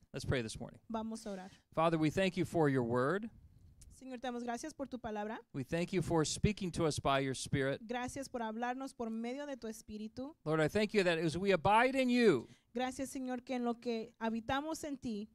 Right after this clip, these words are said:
Speaker 1: and as your word abides in us,
Speaker 2: y en lo que tu palabra habita en nosotros,
Speaker 1: we will bear much fruit.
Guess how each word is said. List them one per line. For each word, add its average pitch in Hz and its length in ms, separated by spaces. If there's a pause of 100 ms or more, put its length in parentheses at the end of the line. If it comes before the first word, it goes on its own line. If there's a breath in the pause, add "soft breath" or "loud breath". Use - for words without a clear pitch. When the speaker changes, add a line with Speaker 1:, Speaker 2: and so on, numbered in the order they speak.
Speaker 1:
and 147 120
as 156 160
your 165 140
word 240 540
abides 175 580
in 180 200
us, 127 420
Speaker 2:
y 240 100
en 247 80
lo 240 120
que 247 140
tu 233 340
palabra 240 680
habita 254 320
en 262 80
nosotros, 214 640
Speaker 1:
we 156 120
will 165 140
bear 135 240
much 120 280
fruit. - 280